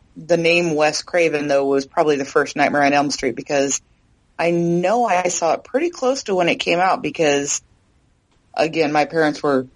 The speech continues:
terrible, terrible people and <laughs> decided to allow me to scar myself for life rather than, you know, take the time to do it themselves. But, you know, they were high, so they were lazy and,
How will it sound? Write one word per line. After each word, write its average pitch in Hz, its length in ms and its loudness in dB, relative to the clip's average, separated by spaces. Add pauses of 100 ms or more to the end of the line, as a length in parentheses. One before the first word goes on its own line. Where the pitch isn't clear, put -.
(460)
terrible, 220 460 2
terrible 214 400 0
people 147 480 2
and 147 520 0 (300)
<laughs> - 300 0
decided 165 460 0
to 196 160 2
allow 175 240 4
me 190 160 -4
to 160 80 -2
scar 185 400 0
myself 185 560 0
for 165 160 2
life 151 340 0
rather 156 320 2
than, 143 380 -4
you 165 40 -8
know, 135 140 -2
take 147 200 -4
the - 60 -20
time 143 200 0
to 143 60 -6
do 151 100 0
it 147 100 -2
themselves. 151 640 0 (1600)
But, - 340 0
you 185 120 0
know, 123 140 4
they 160 120 4
were 151 140 4
high, 135 380 2
so 131 360 2
they 143 140 -2
were 135 120 2
lazy 127 460 0
and, 120 180 -6